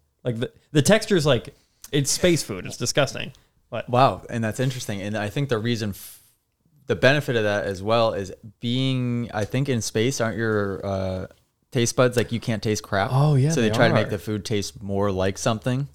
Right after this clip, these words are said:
Speaker 1: Oh, you're so right.
Speaker 2: So you're actually having an experience.
Speaker 1: What podcast did you hear that from?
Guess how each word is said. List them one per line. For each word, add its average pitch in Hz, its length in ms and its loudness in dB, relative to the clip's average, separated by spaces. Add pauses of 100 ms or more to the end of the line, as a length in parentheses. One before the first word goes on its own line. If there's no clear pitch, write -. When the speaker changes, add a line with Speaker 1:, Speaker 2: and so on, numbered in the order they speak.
Speaker 1:
Oh, 139 160 6
you're 117 220 6
so 151 320 2
right. 117 240 4
Speaker 2:
So 127 60 4
you're 101 180 4
actually 104 300 0
having 98 220 0
an 95 60 -4
experience. 98 500 -4
Speaker 1:
What 240 160 0
podcast 196 480 2
did 175 120 -4
you 175 80 2
hear 180 120 4
that 233 160 0
from? 120 260 -8